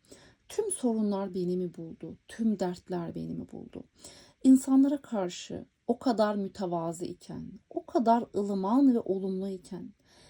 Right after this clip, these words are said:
neden böyle, bu şekilde gibi gibi. Ama raydan çıkan ne kadar konu var ise kesinlikle ve kesinlikle düzelecek.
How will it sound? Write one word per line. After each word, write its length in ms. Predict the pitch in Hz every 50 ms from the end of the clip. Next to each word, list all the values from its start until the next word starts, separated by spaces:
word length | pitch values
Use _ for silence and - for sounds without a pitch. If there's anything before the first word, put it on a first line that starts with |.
| - - - _ _ _ _ _ 226
neden 760 | 220 208 202 190 165 202 202 208 208 190 180 165 - - - _ _ _ _ _ _ _ _ _ _ _ _ _ _ _ _ _ _ _ _ _ _ _ _ -
böyle, 520 | 180 180 175 165 160 160 160 160 151 - - _ -
bu 80 | 190
şekilde 680 | - - - - 180 - - - - 170 160 143 151 - - _ _ _ _ _ _ _ _ _ _ _ _ _ _ _ _
gibi 240 | - 185 151 190 175
gibi. 260 | - 160 - - - _ _ _ _ _ _ _ _ _ _ _ _ _ _ _ _ _ _ _ _ _ _ _ _ _ _ _ _ - - - - - _ _ - _ _ _ _ _
Ama 380 | - 302 330 339 302 269 285 311 - - - 214
raydan 420 | 214 208 208 220 220 - 240 262 254
çıkan 440 | 233 - - - - 202 190 190 202
ne 120 | 220 254
kadar 340 | - 208 185 175 165 165 -
konu 320 | - - 190 180 170 156
var 240 | 160 165 175 208 220 -
ise 440 | - - - - - 247 233 233 233 - _ _ _ _ _ _ _ _ _ _ _ _ _ _ _ _ _ _ _ _ _ _ _
kesinlikle 1080 | - - - 185 180 - - - - - 180 175 175 165 170 185 214 - _ - 190 180
ve 80 | 170 165
kesinlikle 1040 | 160 - - 175 - - - - 185 175 165 156 151 - - 170 196 202 - -
düzelecek. 600 | 180 170 - - 165 160 160 156 - - - -